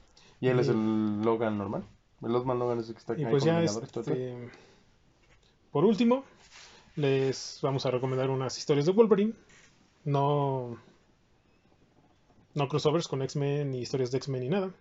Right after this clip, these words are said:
Speaker 1: O sea, Wolverine solitario.
Speaker 2: Wolverine en solitario, que son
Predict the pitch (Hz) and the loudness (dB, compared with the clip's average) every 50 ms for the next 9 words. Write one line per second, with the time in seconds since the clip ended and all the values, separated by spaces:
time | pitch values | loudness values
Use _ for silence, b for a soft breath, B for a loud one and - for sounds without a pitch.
0 | _ - _ _ - - 127 123 117 113 117 123 123 120 117 107 110 101 104 131 | _ -20 _ _ -12 -6 -2 0 0 2 4 4 2 2 2 0 -2 -2 -2 -2
1 | 151 - 147 139 147 139 151 143 139 131 120 - 123 123 131 - 180 202 233 247 | -2 0 2 2 4 4 4 2 2 0 -2 -4 -4 -4 0 2 2 2 2 0
2 | 220 - _ _ _ _ _ _ _ _ _ - _ _ _ _ _ _ _ b | -2 -10 _ _ _ _ _ _ _ _ _ -20 _ _ _ _ _ _ _ b
3 | b b b b b _ - - - 131 - - 135 131 131 131 127 127 127 123 | b b b b b _ -14 -6 -6 -4 -2 -2 -2 -2 -2 -2 -2 -4 -4 -6
4 | 120 107 | -8 -10